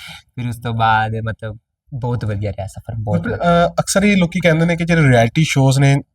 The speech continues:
Speaker 2: ਕਹੀ ਜੋ ਤਾਂ ਅਸੀਂ ਟੀ ਵੀ 'ਚ ਦੇਖਦੇ ਹਾਂ ਕਿ ਇੱਕ ਪਰਫਾਰਮੈਂਸ ਹੋਈ ਹੈ, ਜੱਜ, ਜੱਜਮੈਂਟ ਦਿੱਤੀ ਹੈ ਤੇ ਗੱਲ ਖਤਮ। ਪਰ ਰਿਐਲਿਟੀ ਕੀ ਹੁੰਦੀ ਹੈ ਸ਼ੋਅ ਦੀ,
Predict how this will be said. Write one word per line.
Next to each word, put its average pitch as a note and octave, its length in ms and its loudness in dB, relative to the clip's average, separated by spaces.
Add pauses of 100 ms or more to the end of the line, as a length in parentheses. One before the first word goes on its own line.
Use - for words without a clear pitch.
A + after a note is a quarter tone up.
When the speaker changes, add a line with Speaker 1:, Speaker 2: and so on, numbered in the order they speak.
(340)
Speaker 2:
ਕਹੀ B2 200 2 (260)
ਜੋ C3+ 140 0
ਤਾਂ E3 100 0
ਅਸੀਂ D#3+ 180 2
ਟੀ D3 120 2
ਵੀ C#3+ 80 2
'ਚ E3+ 100 -2
ਦੇਖਦੇ A#2+ 380 0
ਹਾਂ A#2+ 140 2
ਕਿ C3+ 60 -2
ਇੱਕ C3 200 -4
ਪਰਫਾਰਮੈਂਸ C3 540 -2
ਹੋਈ B2 140 0
ਹੈ, A#2+ 60 0
ਜੱਜ, A#2 300 -2 (520)
ਜੱਜਮੈਂਟ B2+ 380 -2
ਦਿੱਤੀ A#2 300 -2
ਹੈ A2+ 60 -2
ਤੇ B2 100 -2
ਗੱਲ G#2 220 -2
ਖਤਮ। A2+ 280 -8
ਪਰ F3+ 160 2
ਰਿਐਲਿਟੀ C#3 600 4
ਕੀ F#3 180 0
ਹੁੰਦੀ D3+ 320 4
ਹੈ D3+ 100 6
ਸ਼ੋਅ D3 320 2
ਦੀ, D#3 140 4